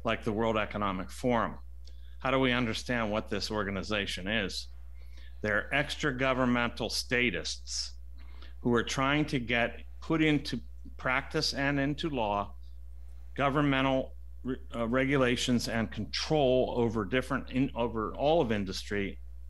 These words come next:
uh, and to, uh, get, uh, adopted their pre-,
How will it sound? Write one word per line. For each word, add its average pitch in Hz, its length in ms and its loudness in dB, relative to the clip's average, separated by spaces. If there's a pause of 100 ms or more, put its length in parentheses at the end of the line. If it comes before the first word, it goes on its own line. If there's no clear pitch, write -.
(580)
uh, 110 320 0 (580)
and 117 560 0 (100)
to, 117 560 0 (120)
uh, 113 260 -2 (140)
get, 131 280 0 (1080)
uh, 113 180 2
adopted 113 800 0
their 113 180 2
pre-, 113 280 -2